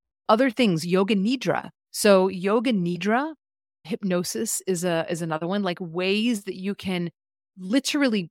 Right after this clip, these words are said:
take yourself and say, "I am choosing to do this thing in order to put myself into a different state." Going for a walk, listening to a podcast, being in nature will put you in a different state. Yoga nidra will put you in a different state.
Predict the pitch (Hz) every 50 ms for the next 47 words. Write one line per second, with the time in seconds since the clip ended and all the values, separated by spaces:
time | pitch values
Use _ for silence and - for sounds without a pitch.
0 | _ - - 226 - 262 294 277 - - - 320 277 - - - 180 165 165 -
1 | - 175 160 - 190 185 - - - 202 208 214 233 262 294 294 247 - - -
2 | - 277 269 233 170 160 147 143 139 143 147 - _ _ _ _ _ - - 202
3 | 185 196 170 190 - - - - - 220 208 175 147 139 139 143 143 - _ _
4 | _ _ - - 196 196 - - 233 240 247 226 202 185 165 165 165 170 _ _
5 | _ _ _ - - 208 185 - - 220 - - 190 180 175 175 - - - -
6 | 190 185 170 - _ - 185 175 - 196 - - 160 - 165 - - - - -
7 | - - - 160 - - - - - _ _ _ _ _ _ _ _ _ _ _
8 | - 170 165 165 165 - 170 160 151 151 175 214 220 220 226 - - 175 - -
9 | 160 151 147 - - - 185 202 - 196 190 180 - - - 151 139 139 131 135
10 | 147 170 185 196 196 - - 202 196 175 170 - - - - - 175 170 165 165
11 | 147 151 - - - - - - - - - _ _ _ _ _ _ - 151 151
12 | 147 151 156 165 185 196 180 196 202 202 190 175 165 - 170 - 170 165 160 156
13 | 151 - - 156 - - - - - - -